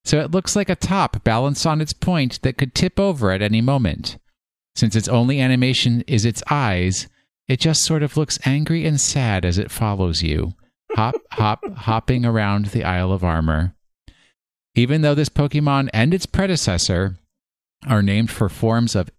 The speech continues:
insect maturation, it never has a bug type. Even so, you can imagine what it would be like to have a Metapod or Kakuna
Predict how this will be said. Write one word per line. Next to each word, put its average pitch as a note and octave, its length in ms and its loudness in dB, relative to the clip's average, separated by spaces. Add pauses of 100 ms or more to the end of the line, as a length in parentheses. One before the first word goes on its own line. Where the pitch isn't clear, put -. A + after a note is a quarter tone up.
(140)
insect C3+ 560 0
maturation, A2 1000 -2 (360)
it F#2+ 180 -2
never G2+ 320 2
has F#2 460 -2
a A2 80 0
bug F#2+ 300 0
type. - 360 -8 (640)
Even G#3 260 2
so, F#2+ 540 0 (240)
you A2 100 4
can G#2+ 140 2
imagine B2+ 540 0
what B2 100 0
it D3 60 0
would B2+ 160 -2
be C#3+ 160 0
like G#2 240 0
to F#2+ 80 -2
have G2 320 0
a F#2+ 80 0
Metapod A#2 640 0
or G#2 140 2
Kakuna G2+ 640 0